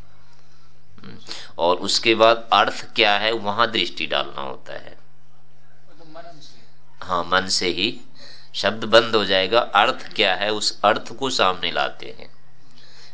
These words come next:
Speaker 1: ये पढ़ लिया इसके अंदर, "अहानिशम भवन्तु नः",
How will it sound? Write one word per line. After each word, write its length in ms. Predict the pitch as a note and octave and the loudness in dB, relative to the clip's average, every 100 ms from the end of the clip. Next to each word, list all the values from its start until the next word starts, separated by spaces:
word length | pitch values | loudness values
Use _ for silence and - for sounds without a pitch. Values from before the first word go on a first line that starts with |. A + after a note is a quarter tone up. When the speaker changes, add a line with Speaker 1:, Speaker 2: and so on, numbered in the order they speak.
| - A#2+ | -8 -6
Speaker 1:
ये 60 | |
पढ़ 240 | G2+ F#2+ G2+ | 2 4 4
लिया 340 | G#2 G#2 G2+ | 4 6 6
इसके 280 | F#2+ - F#2+ | 2 -2 -2
अंदर, 280 | F2+ A#2 - | 0 -2 2
"अहानिशम 800 | E2 E2+ F2+ G2+ G#2 G#2 G2+ | 0 0 0 -2 -2 -2 -4
भवन्तु 520 | F#2 E2+ F2+ F2 G#2+ G2+ F2+ | -4 -4 -4 -4 -6 -4 -2
नः", 300 | E2 - | -2 -4